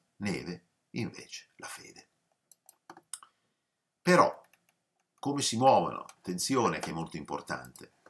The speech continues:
perché è un pensiero presente, eh, in Paolo.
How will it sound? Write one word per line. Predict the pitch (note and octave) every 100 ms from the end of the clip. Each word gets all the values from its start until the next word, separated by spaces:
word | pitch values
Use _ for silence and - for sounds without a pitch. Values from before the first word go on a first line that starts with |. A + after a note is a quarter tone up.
| _ _ _ _
perché | - - - C#2+
è | - C#2 - -
un | E2+
pensiero | F#2 E2+ - G2 G2+ E2 - _ _ _
presente, | - E2+ E2 D#2 D2+ C2+ - _
eh, | - -
in | D#2+ -
Paolo. | B2+ F2+ C2+ C2+ -